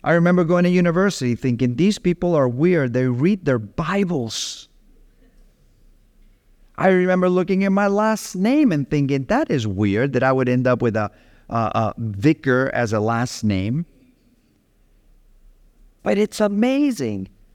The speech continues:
I remember going up and praying with this man I'd never met before, never saw afterwards, and I remember just realizing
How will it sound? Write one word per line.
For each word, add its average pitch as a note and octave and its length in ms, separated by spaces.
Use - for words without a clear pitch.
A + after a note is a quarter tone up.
I A3+ 160
remember A#3+ 600
going A3+ 400
up G3 260
and D3+ 220
praying G#3 480
with D#3+ 180
this D3 240
man D#3 280
I'd B2+ 200
never F#3+ 340
met D3+ 300
before, G2+ 560
never F#3 540
saw F#3+ 400
afterwards, A#2+ 1000
and E3 160
I E3 80
remember G3 1200
just - 260
realizing F#3 1080